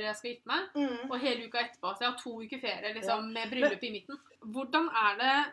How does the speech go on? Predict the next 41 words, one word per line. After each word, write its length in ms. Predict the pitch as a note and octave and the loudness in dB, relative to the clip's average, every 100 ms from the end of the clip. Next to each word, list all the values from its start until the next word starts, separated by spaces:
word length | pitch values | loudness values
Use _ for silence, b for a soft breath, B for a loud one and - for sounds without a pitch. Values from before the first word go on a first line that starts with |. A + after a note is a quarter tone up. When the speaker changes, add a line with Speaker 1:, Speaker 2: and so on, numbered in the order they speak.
| - | -6
Speaker 1:
som 180 | - D4+ D4 | -2 4 4
mor 300 | C4+ D4 E4+ G#3+ - | 4 4 4 2 -4
at 180 | C4 B3+ | -4 2
jentene 560 | D#4 C4+ G#3+ - A#3 A3+ | 4 4 0 -8 -6 -4
driver 400 | A#3 G#3+ G3+ A#3 | -6 -8 -6 -4
med 140 | B3 | -2
YouTube-podcast? 1800 | C4 A3+ A3 G3+ C4 C4 - - A3+ A#3 - A3+ - - C#4 C#4 - - - _ | -2 -4 -10 -10 -6 -6 -6 -8 -8 -8 -4 -4 -4 4 4 4 -2 -12 -20 _
Det 220 | A3 A#3+ | 0 2
at 260 | B3+ B3+ - | 2 -2 -4
den 200 | B3+ B3+ | -2 0
blir 160 | C4 | -2
mer 300 | B3 G3+ G#3 A#3+ | 0 -2 -2 -4
off-, 260 | A3 - - - | -8 -14 -20 -18
mer 420 | A#3 A#3 B3+ C#4 | -10 -2 0 0
og 120 | C4+ | 0
mer 180 | B3+ A#3+ - | 0 -2 -4
offentlige, 540 | - A3 G#3+ G#3+ B3+ E4+ E4 | -12 -14 -6 0 4 4 4
og 80 | B3 | 0
at 140 | A#3 - | 0 -2
det 120 | A#3 | 2
er 160 | A#3 A#3+ | 4 2
en 80 | B3+ | -2
hobby 320 | B3 - B3+ | -4 -4 -6
som 140 | B3+ B3 | -4 -4
kan 140 | A#3+ | -6
føre 320 | - C4 G#3 - | -2 0 0 -6
til 100 | A#3+ | -6
hets 380 | - D4 - - | -6 -6 -8 -8
og 80 | B3 | -10
stygge 300 | - C4 G3+ G3 | -8 -6 -6 -8
kommentarer. 640 | A3+ B3 C4 - D#4 - - | -10 -4 0 2 0 0 -10
Speaker 2:
Det 240 | F#3 A3 | 6 8
at 100 | G3+ | 8
dere 160 | G#3+ G3+ | 6 4
driver 320 | F#3+ E3 E3+ | 4 2 2
med, 380 | E3+ E3+ E3 E3+ | 0 0 0 0
med 220 | E3 E3 | -2 0
YouTube 400 | D#3 D3+ E3+ D#3+ | -2 -2 -6 0
og, 220 | E3 D#3+ | 2 2
og 20 | - | -2
så, 140 | E3 | -8